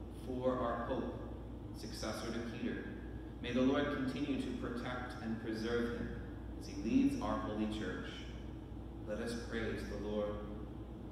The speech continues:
For world leaders, may the Holy Spirit grant them fortitude in their work for peace and justice. Let us pray to the Lord. For all who are persecuted for the sake of the gospel,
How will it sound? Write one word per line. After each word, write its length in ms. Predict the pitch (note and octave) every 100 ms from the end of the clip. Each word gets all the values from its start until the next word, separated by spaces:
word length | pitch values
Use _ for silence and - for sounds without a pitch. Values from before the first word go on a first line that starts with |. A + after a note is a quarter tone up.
| - - - - - - - - - - - - - - - -
For 300 | C3+ B2+ A#2+
world 240 | B2+ C3+ C3+
leaders, 400 | C3+ - G#2+ -
may 140 | A#2
the 200 | A#2+ A#2
Holy 240 | A#2+ A#2+ A#2+
Spirit 380 | A#2+ A#2+ A#2
grant 240 | A2+ C3 -
them 300 | A2 G#2+ A2
fortitude 460 | A#2 C3 - A2 G#2+
in 100 | G#2
their 180 | G#2
work 320 | G#2 - - -
for 240 | - -
peace 220 | - -
and 160 | - -
justice. 640 | C#3+ - - - - - - - - - - - A2
Let 160 | A2+
us 260 | A#2 - A2
pray 300 | G#2+ F#2 F#2
to 60 | -
the 280 | F#2+ F#2+ F#2
Lord. 240 | F#2 F2+ - - - - - - - - - - - - - - - - - - - - - - - -
For 100 | B2+
all 280 | B2+ D3+ E3
who 60 | D#3+
are 100 | -
persecuted 720 | E3 E3+ E3+ - A#2 A2+ G#2+
for 80 | A#2
the 100 | A#2+
sake 340 | - C#3+ D#3
of 120 | C3
the 60 | A#2
gospel, 680 | A#2 B2 B2 - F#2+ F#2+